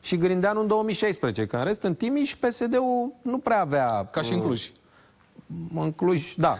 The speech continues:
Speaker 1: la fel. Um, deci nu era totuși, uh, un jurnalist, uh, pe care îl sună domnul Dragnea. Uh,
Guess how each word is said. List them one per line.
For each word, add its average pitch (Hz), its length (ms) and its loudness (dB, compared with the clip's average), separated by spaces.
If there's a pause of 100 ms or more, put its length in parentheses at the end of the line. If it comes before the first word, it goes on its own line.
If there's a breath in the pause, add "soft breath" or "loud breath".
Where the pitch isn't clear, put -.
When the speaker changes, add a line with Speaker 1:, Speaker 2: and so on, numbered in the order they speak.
Speaker 1:
la 123 140 -2
fel. 120 220 -2 (840 loud breath)
Um, 123 240 -6 (760)
deci 135 240 0
nu 170 160 2
era 196 180 2
totuși, 156 520 -2
uh, 123 320 0
un 127 240 0
jurnalist, 120 680 0
uh, 123 300 2
pe 123 140 0
care 123 160 2
îl 120 60 -2
sună 127 220 -4
domnul 120 260 -2
Dragnea. 98 360 -2 (580 soft breath)
Uh, - 100 -2